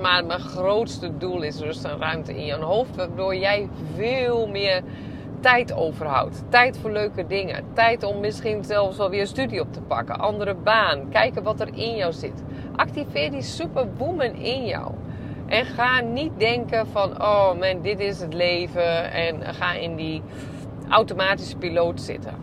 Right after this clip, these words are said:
Want dat is wat ik jaren heb gedaan. In de automatische piloot. Ik wist niet eens dat ik het deed. Ik dacht dat ik dat heerlijk vond. Altijd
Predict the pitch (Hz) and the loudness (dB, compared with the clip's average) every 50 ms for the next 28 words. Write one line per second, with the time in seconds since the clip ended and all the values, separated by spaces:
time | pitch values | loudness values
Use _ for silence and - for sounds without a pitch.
0 | - - - 170 180 170 208 226 214 233 220 202 196 208 190 190 165 185 185 180 | -12 -4 -2 -2 2 6 6 6 6 4 0 0 0 0 0 0 2 2 4 4
1 | 185 180 175 170 156 - - - 160 147 165 156 139 113 - 127 135 143 - 147 | 4 4 4 2 2 0 -2 -4 2 4 4 4 4 2 0 -4 -2 2 4 4
2 | 180 175 - - 170 175 175 170 - - - - - 165 170 180 175 160 - - | 4 4 2 -2 0 0 0 0 0 -4 -10 -8 -4 2 2 2 2 2 -2 -4
3 | 170 156 160 151 190 - 202 - - 208 202 190 - - 175 180 185 180 165 - | -6 -6 -4 -2 0 -2 -2 -2 -6 -6 -6 -4 -2 0 0 0 0 -2 0 0
4 | 180 170 175 160 - - 139 - 165 175 175 139 - - - - - - - - | 0 0 0 -4 -6 -6 -4 -2 -2 -2 -2 -2 -4 -8 -8 -8 -8 -8 -10 -10
5 | - - - - - - - - - - - 226 185 190 - 214 - - 208 185 | -10 -10 -10 -10 -8 -10 -10 -10 0 2 2 2 4 4 4 4 4 0 -4 -4
6 | 185 - - 196 - - 160 175 208 226 247 262 208 170 160 - - 156 156 - | -4 -2 -4 -4 -4 -4 -4 -4 0 2 4 4 4 2 0 -4 -6 -8 -8 -6
7 | - - 135 131 - - - | -2 0 0 0 0 -2 -6